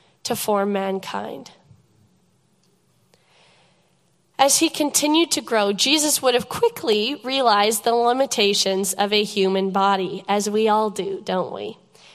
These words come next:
Scraping his knees, finding random bruises that he can't explain, fighting off the common cold, which a few of us have been doing this week. Can you imagine how humbling our human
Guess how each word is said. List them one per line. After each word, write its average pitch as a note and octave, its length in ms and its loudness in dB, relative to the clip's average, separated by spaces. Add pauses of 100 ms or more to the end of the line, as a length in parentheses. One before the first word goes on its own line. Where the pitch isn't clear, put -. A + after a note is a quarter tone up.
Scraping C4+ 680 2
his B3+ 200 0
knees, A#3+ 420 2
finding C4 640 2
random A#3+ 480 2
bruises A#3 640 0
that G#3 140 0
he G#3 80 -2
can't A#3 360 0
explain, G#3+ 760 0
fighting C#4 460 2
off B3 320 4
the A3+ 80 0
common A3+ 420 2
cold, A3 380 0
which G#3 220 -4
a G3+ 60 -10
few G#3+ 260 -2
of G#3 80 -2
us G3+ 180 0
have G3+ 160 -10
been G3 160 -2
doing G3 260 -2
this F#3+ 200 -2
week. G3+ 360 -6 (1000)
Can D4 200 0
you F#4 200 6
imagine D#4+ 520 2
how C4+ 520 2
humbling C#4+ 880 -2 (220)
our B3 280 4
human C#4 680 -2